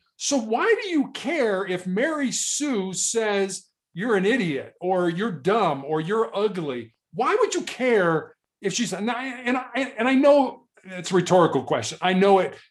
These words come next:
as a sixty-year-old man. I, I know why, because you want your peers to like you and you want to be part of the peer group. And I get all that. But why would you surround yourself with negative people like that?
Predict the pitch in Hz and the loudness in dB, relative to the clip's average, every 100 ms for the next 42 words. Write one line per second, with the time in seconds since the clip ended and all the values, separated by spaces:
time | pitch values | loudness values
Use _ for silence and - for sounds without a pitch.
0 | - 175 175 175 254 - 233 202 190 180 | -4 -2 0 0 0 -2 0 2 4 4
1 | 160 156 180 180 180 170 170 165 185 165 | 0 -2 -4 -4 -6 -8 -4 -2 0 0
2 | 127 110 - 160 160 139 180 170 165 147 | -2 -6 -12 -10 -8 -4 0 2 2 0
3 | 147 - 175 156 151 139 - - _ _ | -4 -2 0 2 2 0 -6 -14 _ _
4 | 175 165 160 - 131 120 135 156 160 151 | -2 0 0 -2 -6 -8 -6 -2 0 0
5 | 147 151 - 160 139 131 131 151 139 135 | -2 -4 -4 -2 -4 -8 -4 -4 -4 -4
6 | 135 131 135 123 151 139 120 117 117 113 | -4 -4 -6 -2 0 0 0 -2 -6 -8
7 | - _ _ _ 156 160 175 254 247 185 | -14 _ _ _ -2 2 2 2 2 0
8 | 196 190 170 175 170 - 165 135 156 151 | -2 0 0 0 -2 -2 -4 -4 -6 -6
9 | 143 135 - 202 131 107 - 104 98 | -4 -8 -8 -8 -6 -6 -8 -10 -12